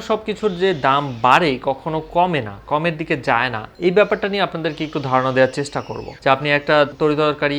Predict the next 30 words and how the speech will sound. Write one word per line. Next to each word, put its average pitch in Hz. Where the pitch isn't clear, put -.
একটা 135
মাছ 135
মাংস 139
গত 131
বছর 151
যা 170
কিনছেন 151
সেই 147
তুলনায় 147
এই 135
বছর 139
দামটা 131
বাড়ে, 117
এবং 147
আপনি 180
মানে 170
আমরা 185
অনেকটা 175
কনফার্ম 160
যে 135
পরের 180
বছর 190
যে 202
আরো 196
দাম 143
বাড়বে, 117
এর -
চেয়ে 131
কমবে 185
না, 117